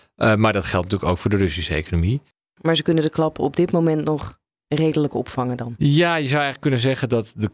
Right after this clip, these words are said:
Speaker 1: klap van de oorlog minder groot is dan eerder werd ingeschat.
Speaker 2: En hoe komt dat?
Speaker 1: Ja, dat heeft een aantal oorzaken. Ehm, om te beginnen de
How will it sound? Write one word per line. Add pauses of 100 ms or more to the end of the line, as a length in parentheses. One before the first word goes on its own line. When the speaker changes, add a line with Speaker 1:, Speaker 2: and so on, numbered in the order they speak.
Speaker 1:
klap
van
de
oorlog
minder
groot
is
dan
eerder
werd
ingeschat. (320)
Speaker 2:
En
hoe
komt
dat? (260)
Speaker 1:
Ja,
dat
heeft
een
aantal
oorzaken.
Ehm,
om
te
beginnen
de